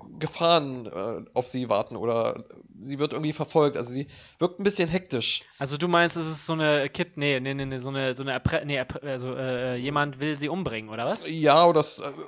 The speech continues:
Speaker 1: irgendwie zur Rechenschaft ziehen und verprügeln oder so. Der Ex, der gewalttätig ist, der verfolgt sie jetzt und will das Kind zurückhaben.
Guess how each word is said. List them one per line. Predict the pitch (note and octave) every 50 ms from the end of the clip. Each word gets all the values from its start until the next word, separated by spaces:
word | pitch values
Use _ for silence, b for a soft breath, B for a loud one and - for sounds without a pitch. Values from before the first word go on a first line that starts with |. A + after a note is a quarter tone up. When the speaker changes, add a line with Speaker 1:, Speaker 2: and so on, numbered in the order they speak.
| - -
Speaker 1:
irgendwie | F3 E3 D#3 E3+ D#3 D#3 D#3 D#3+ D#3+ E3 D#3+ D3+ D3+ C#3 - _
zur | - - E3+ D3
Rechenschaft | D#3+ F3 - G3+ - - D3 - - -
ziehen | - - E3+ D#3+ D#3+ D#3+ D#3 D3
und | C3+ D3 C#3+ -
verprügeln | - D#3+ - - - E3 F3+ F#3 E3 D#3+ D#3 D3+
oder | C#3 C3+ C#3 C#3
so. | C3 D3
Der | C#3+ C3+ -
Ex, | - - - - -
der | - C3+
gewalttätig | C3 C3 A#2+ A#2+ D#3 - - E3 - D3 C#3+ -
ist, | E2 C#3+ C#3 - -
der | C3+
verfolgt | - C3 - - D3 D3+ D3+ -
sie | C3+ C3+
jetzt | C3 C3+ -
und | B2 B2+ C3
will | C3
das | B2 B2 -
Kind | - F3 - -
zurückhaben. | - A2+ B2 A#2+ - A#2 G#2 G#2 G2+